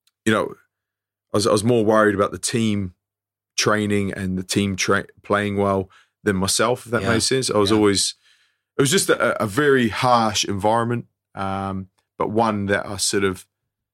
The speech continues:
Speaker 1: when I look back at it, as soon as I finished, it was liberating 'cause it was
Speaker 2: Yeah.
Speaker 1: like having a holiday. But now I look back, if I was to talk to any of the guys,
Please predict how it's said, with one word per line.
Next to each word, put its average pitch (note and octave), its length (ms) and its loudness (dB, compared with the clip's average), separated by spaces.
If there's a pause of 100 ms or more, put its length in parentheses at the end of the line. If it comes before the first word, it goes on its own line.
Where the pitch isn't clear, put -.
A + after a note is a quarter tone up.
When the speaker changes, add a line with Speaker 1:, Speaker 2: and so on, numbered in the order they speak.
(200)
Speaker 1:
when G#2 140 -2
I - 20 -2
look G2 240 -2
back A#2+ 260 0
at G2+ 120 2
it, - 180 -8 (460)
as - 80 -6
soon A2+ 160 0
as F#2+ 80 -4
I F2+ 40 -2
finished, G#2 380 -2
it - 40 -4
was F#2+ 120 -6
liberating G2+ 540 0
'cause F#2 160 -4
it F#2+ 40 -2
was F#2 120 -2
Speaker 2:
Yeah. G2 60 2
Speaker 1:
like C#2 100 -4
having G2 160 -8
a G2 40 -8
holiday. G#2 460 -2 (420)
But F2 140 -2
now A2+ 220 2
I G#2 40 4
look G2 180 -2
back, G#2 280 0
if F#2 80 -6
I G2 40 0
was G2 160 -2
to G2 100 -2
talk A2+ 300 -2
to F#2+ 300 -2
any G#2 220 0
of F#2 80 0
the F2+ 80 -4
guys, G2 540 0